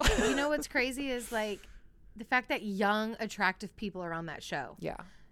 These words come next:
Speaker 2: Like, twenty-four. Why are you, uh, yeah, o-, of
Speaker 1: Like,
Speaker 2: course you
Speaker 1: was
Speaker 2: haven't
Speaker 1: it
Speaker 2: found
Speaker 1: really
Speaker 2: love at twenty-four.
Speaker 1: Exactly. Did, you haven't even found yourself.
Speaker 2: I just assumed it would be a lot of, like, you know, washed up, I don't wanna say washed up thirty-five-year-olds 'cause we are
Speaker 1: Are.
Speaker 2: washed up thirty-five-year-olds.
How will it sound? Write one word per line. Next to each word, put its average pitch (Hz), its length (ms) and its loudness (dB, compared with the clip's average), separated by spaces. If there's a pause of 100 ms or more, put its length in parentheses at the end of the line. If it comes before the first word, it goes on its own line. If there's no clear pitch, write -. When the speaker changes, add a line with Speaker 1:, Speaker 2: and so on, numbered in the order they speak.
(100)
Speaker 2:
Like, 226 160 0
twenty-four. 214 920 0
Why 208 160 2
are 269 100 0
you, 330 160 2 (120)
uh, - 40 -6 (760)
yeah, 320 260 2
o-, 226 60 -6
of - 120 -10
Speaker 1:
Like, - 100 0
Speaker 2:
course 202 180 6
you 233 60 10
Speaker 1:
was 214 100 8
Speaker 2:
haven't 233 60 10
Speaker 1:
it 202 40 8
Speaker 2:
found 208 120 12
Speaker 1:
really 226 140 10
Speaker 2:
love 233 100 8
at 233 80 2
twenty-four. 208 480 2
Speaker 1:
Exactly. 185 640 4
Did, 170 300 0
you 185 240 2 (120)
haven't 214 280 6
even 202 180 4
found 196 260 6
yourself. 170 680 10 (180)
Speaker 2:
I 247 80 -4
just 349 160 -2
assumed 285 380 2
it 269 60 4
would 254 120 4
be 254 120 2
a 233 60 4
lot 220 200 2
of, 214 100 0
like, 202 320 2
you 233 80 2
know, 196 180 2
washed 180 500 0
up, 190 200 2 (1000)
I 208 80 4
don't 220 100 4
wanna 220 140 4
say 226 120 4
washed 202 280 6
up - 80 -6
thirty-five-year-olds 190 600 0
'cause 180 140 -4
we 214 560 -2 (240)
are 196 220 8
Speaker 1:
Are. 147 60 6
Speaker 2:
washed 208 340 8
up 196 180 2
thirty-five-year-olds. 180 880 2